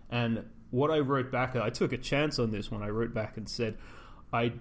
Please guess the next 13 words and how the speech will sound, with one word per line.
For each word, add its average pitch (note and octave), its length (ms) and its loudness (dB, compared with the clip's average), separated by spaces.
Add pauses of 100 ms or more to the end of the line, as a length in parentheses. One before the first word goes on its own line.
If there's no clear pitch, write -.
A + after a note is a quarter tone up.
(140)
cannot D#3+ 500 4
answer C3+ 580 2 (400)
to B2 440 4 (120)
the A#2 80 -2
criticism C3+ 840 2
<laughs> - 60 12
that D3+ 140 12
I - 440 12
am - 240 12
a E3 60 8 (160)
grad D3+ 260 10
student." D3 680 6
<laughs> C#3+ 60 0